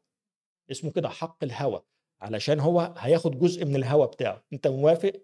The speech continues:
اشتري منك دون ولا مش موافق؟ ف-،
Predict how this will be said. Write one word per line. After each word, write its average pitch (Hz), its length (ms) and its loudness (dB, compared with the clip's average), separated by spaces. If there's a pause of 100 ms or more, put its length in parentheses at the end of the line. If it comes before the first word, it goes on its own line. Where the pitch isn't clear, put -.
(140)
اشتري 143 320 -4
منك 147 260 2
دون 156 380 2
ولا 135 160 -4
مش 135 280 -8
موافق؟ 123 380 -6 (1000)
ف-، - 40 -10